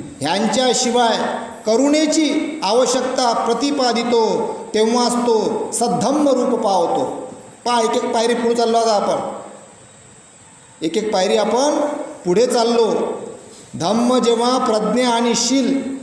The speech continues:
ह्यांच्याशिवाय करुणेची आवश्यकता प्रतिपादितो, तेव्हाच, प्रतिपादतो, तेव्हाच तो सद्धम्म रूप पावतो.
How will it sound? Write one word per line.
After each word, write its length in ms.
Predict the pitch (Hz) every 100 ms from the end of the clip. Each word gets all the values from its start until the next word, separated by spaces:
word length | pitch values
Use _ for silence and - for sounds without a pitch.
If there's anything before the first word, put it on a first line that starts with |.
| -
ह्यांच्याशिवाय 920 | 156 208 202 262 254 - 240 262 220 - - - -
करुणेची 720 | 220 262 285 302 294 285 220 143 - - -
आवश्यकता 920 | 208 254 - 247 - - 233 214 156 - - - -
प्रतिपादितो, 1160 | 220 233 302 302 254 226 226 226 220 202 - - - - -
तेव्हाच, 840 | 185 196 214 240 226 196 - - - - - - - - - - - - -
प्रतिपादतो, 960 | 196 269 269 247 208 214 220 262 285 277 - - -
तेव्हाच 420 | 214 220 247 262
तो 220 | 262 262
सद्धम्म 500 | 240 240 175 226 277
रूप 240 | 269 269 262
पावतो. 760 | 247 247 247 233 175 - -